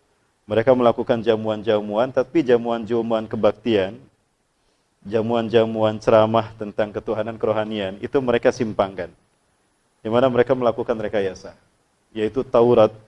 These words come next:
Taurat, para sekalian, mereka gubah isinya. Yuharifunal kalima an mawadih. Mereka menghapus satu ayat Taurat dari tempatnya.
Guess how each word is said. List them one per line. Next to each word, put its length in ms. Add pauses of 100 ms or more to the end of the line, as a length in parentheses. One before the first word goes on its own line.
(1040)
Taurat, 320
para 240
sekalian, 480
mereka 320
gubah 320
isinya. 400 (720)
Yuharifunal 640
kalima 400
an 80
mawadih. 480 (400)
Mereka 240
menghapus 480
satu 160
ayat 240
Taurat 320
dari 160
tempatnya. 560